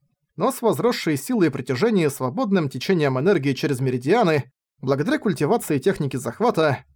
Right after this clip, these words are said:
нынешняя переплавка духовного камня проходила совершенно иначе. Ему мгновенно удалось преодолеть пропасть между средним и высоким качеством. Он переплавил духовный камень частотой восемьдесят шесть процентов.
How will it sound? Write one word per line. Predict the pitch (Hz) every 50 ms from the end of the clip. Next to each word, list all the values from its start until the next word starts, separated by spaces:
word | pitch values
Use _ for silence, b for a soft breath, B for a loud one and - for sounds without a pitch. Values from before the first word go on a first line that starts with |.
| _ _
нынешняя | - 147 214 269 254 208 196 - 208 190
переплавка | 151 160 147 147 - 156 202 233 - - 160
духовного | 135 143 131 - 214 175 151 151 131 131 120
камня | - - 262 233 202 180
проходила | 143 143 135 - - 131 170 269 240 165
совершенно | 131 - 151 135 135 135 - 175 160 147 143 143
иначе. | 135 139 139 131 - - 123 - - - - _ _ _ _ _ _ _ _ -
Ему | - 120 117 123 147 180
мгновенно | 202 196 160 143 147 143 143 208 233 226 208 202
удалось | 190 151 156 175 202 196 196
преодолеть | - 170 151 135 139 160 196 190 -
пропасть | - 151 196 196 175 151 - -
между | 151 156 131 131 143 131
средним | - - 185 190 147 156 151 143
и | 139
высоким | 131 131 - - 156 - 139 120 -
качеством. | 233 233 - 185 156 - - 165 160 151 127 - _ _ _ _ _ _ _ -
Он | 320 320 269
переплавил | - 240 180 151 - - 262 285 214 190 165
духовный | 143 147 135 - 240 220 160 151 147 131
камень | - 262 285 233 185 147
частотой | - - 131 - - 135 - 247 262 185 143
восемьдесят | 120 160 247 226 - 190 180 180 175 170 180 160 131
шесть | - 185 160 -
процентов. | - - 151 127 - 170 156 147 135 131 127 - - -